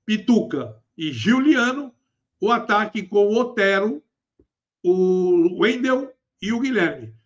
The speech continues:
Esse é o time que deve enfrentar e iniciar a partida contra a equipe, né, da Ponte Preta. A Ponte que vem com o técnico Nelson Batista, que foi derrotado na última partida pelo time do Operário pelo placar de um a zero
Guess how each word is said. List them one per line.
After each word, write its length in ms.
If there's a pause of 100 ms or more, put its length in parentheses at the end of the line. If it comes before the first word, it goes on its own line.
(120)
Esse 340
é 60
o 100
time 280
que 160
deve 280
enfrentar 640 (140)
e 140
iniciar 520
a 60
partida 600 (260)
contra 520
a 100
equipe, 720 (260)
né, 120
da 120
Ponte 380
Preta. 400
A 40
Ponte 380
que 160
vem 360 (220)
com 180
o 80
técnico 720
Nelson 440
Batista, 720 (380)
que 120
foi 200
derrotado 640
na 140
última 400
partida 500
pelo 540
time 240
do 140
Operário 580
pelo 220
placar 420
de 80
um 100
a 120
zero 420